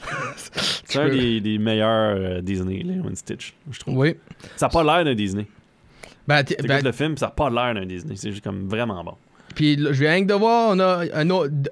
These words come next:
Speaker 1: d-, d'autres sequels qui sont sortis en deux D, qui,
Speaker 2: Mhm.
Speaker 1: qui, au théâtre. Fantasia puis Jungle Book.
Speaker 2: Jungle Book deux a eu le droit à une suite,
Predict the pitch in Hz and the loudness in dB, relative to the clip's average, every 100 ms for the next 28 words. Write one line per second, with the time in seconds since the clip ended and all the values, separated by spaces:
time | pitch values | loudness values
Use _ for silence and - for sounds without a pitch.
0 | - 147 151 147 165 202 196 - 196 180 | -4 -2 -2 2 4 4 2 0 2 4
1 | 214 208 175 196 - 208 196 160 160 170 | 2 2 2 2 2 2 4 4 6 4
2 | 165 208 139 - _ 165 147 117 151 151 | 4 2 0 -10 _ -2 0 2 2 2
3 | 143 156 170 135 - _ _ - _ - | 2 4 4 2 -6 _ _ -20 _ -2
4 | 151 147 160 156 180 185 170 151 165 156 | 0 2 4 4 4 4 2 4 4 4
5 | 156 190 - - 120 135 143 123 123 120 | 4 2 0 -4 0 2 2 0 -2 0
6 | 151 123 120 110 110 123 113 - 147 | 0 2 0 0 0 0 -2 -2 -4